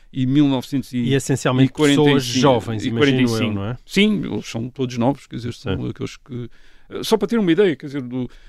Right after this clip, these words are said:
Speaker 1: eh, entre mil novecentos e trinta e dois e mil novecentos e quarenta e cinco, eh, morreram cerca de cem, sessenta e cinco pessoas sob tutela da polícia política.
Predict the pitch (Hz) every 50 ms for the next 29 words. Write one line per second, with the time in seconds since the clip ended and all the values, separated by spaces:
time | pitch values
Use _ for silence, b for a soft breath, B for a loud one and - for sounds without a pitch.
0 | b b b - - - - - - - - - - - - - 160 - - 180
1 | 190 190 170 139 175 185 143 175 143 - 185 165 - 180 160 165 151 135 156 160
2 | 165 156 151 139 - 165 147 - 156 - - 151 139 143 147 - - - 165 165
3 | 156 - _ _ _ _ _ _ _ _ _ _ - - - - 139 127 151 170
4 | 165 160 160 151 - - 160 156 139 - 156 143 131 147 147 131 - - 175 165
5 | - - _ 120 - - - 147 - - 202 185 - 170 160 - - 175 151 131
6 | - - - 165 160 156 151 - - - 147 - - - - - 151 147 151 139
7 | 143 135 - 151 143 - - 120 - - 110 - - - - - -